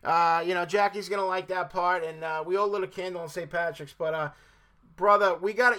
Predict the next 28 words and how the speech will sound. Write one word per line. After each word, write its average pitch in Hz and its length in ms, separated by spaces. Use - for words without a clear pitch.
you 247 140
and 269 80
I 254 80
gotta 226 200
do 208 200
one, 202 240
uh, 180 220
one 180 240
time 180 220
when, 170 260
uh, 160 180
we're, 160 220
we're, 165 280
uh, 151 280
silly 196 340
geese. 165 360
We 185 80
gotta 226 140
do, 214 80
like, 214 120
a 190 40
Mystery 190 320
Science 185 360
Theater, 175 340
uh, 151 160
three 156 180
thousand, 156 540
uh, 147 220